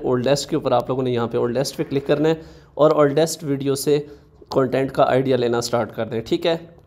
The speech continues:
अब आइडिया लेना कैसे है वो भी मैं आप लोगों को बता देता हूँ, ठीक है। For example हम इसी चैनल को पकड़ लेते हैं या आप लोग डिफरेंट चैनल देख सकते हैं, ठीक है।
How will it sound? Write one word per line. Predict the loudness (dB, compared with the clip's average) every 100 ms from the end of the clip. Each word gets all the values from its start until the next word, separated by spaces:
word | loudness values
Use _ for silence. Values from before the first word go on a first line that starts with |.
| 0
अब | 0
आइडिया | 2 0 2 0
लेना | 0 -2
कैसे | -2 -2 0
है | 0
वो | -2 -2
भी | -2
मैं |
आप | -4 -4
लोगों | -4
को | -4
बता | -2 0
देता | 0 -2
हूँ, | -4
ठीक | -4
है। | 0
For | 2 0
example | 0 -2 -2
हम | -2 -2
इसी | -4
चैनल | -2 -2 -2
को | -4
पकड़ | -2 0
लेते | 0 0
हैं | 0
या | 2
आप | 2 2
लोग | -4
डिफरेंट | -4 -4 -2
चैनल | -2 -2
देख | -2 -4
सकते | -4 -10 -6
हैं, | -4 0
ठीक | 0
है। | 0